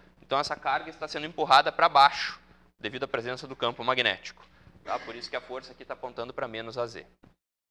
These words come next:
Ok? Se o campo estivesse entrando no plano,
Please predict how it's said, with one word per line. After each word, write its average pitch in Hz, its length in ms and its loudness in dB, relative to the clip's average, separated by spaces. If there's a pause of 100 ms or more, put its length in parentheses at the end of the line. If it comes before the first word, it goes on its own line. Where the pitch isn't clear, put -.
(420)
Ok? 139 480 -6 (720)
Se - 140 -12
o 180 40 -14
campo 196 300 -4
estivesse 175 420 -4
entrando 180 480 -6
no 202 120 -10
plano, 135 440 -6